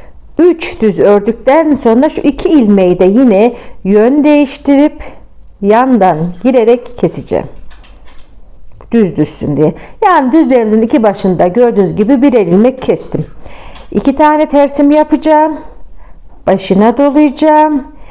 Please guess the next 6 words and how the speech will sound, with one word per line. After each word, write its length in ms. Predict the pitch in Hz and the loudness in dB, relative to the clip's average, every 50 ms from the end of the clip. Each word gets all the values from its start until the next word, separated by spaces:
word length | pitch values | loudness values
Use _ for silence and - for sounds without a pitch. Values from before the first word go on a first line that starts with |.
| - - - - - - | -20 -20 -20 -20 -12 -6
Bir 240 | 175 208 226 254 | -2 0 2 2
tane 580 | 262 262 269 269 254 247 247 240 226 196 170 160 | 0 0 0 2 2 2 2 2 0 0 0 0
düz 280 | 175 185 196 220 214 269 | 0 0 0 0 0 0
yapacağım. 760 | 277 269 269 294 262 - 285 277 277 285 294 294 294 269 269 - - - - - - - - | -2 -2 -2 -2 -2 0 2 2 4 4 2 2 0 -2 -2 -6 -14 -20 -20 -20 -18 -12 -6
Başına 520 | 165 170 214 208 - 220 208 233 254 269 | -2 -2 -2 -2 0 0 2 2 2 2
dolayacağım. 800 | 277 285 277 277 294 285 262 277 285 277 285 285 285 285 269 269 | 2 0 0 2 0 0 0 0 0 2 2 2 2 0 -2 -4